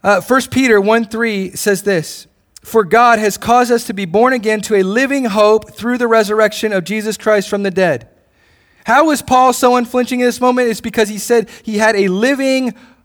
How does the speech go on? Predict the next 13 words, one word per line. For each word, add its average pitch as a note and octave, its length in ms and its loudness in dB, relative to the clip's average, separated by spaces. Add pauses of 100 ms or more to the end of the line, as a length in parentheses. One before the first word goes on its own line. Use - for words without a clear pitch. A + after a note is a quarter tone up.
hope. C4+ 600 0 (1300)
He's, D4 440 0
he's C4 460 0
experienced D#4 880 -2 (400)
Jesus. G3+ 420 2
Jesus D#4 460 2
isn't D4 220 0
just C#4 180 -2
a G#3 80 2
figment D4+ 460 2
of D4 100 2
his C#4 160 -2
imagination, C#4+ 1040 0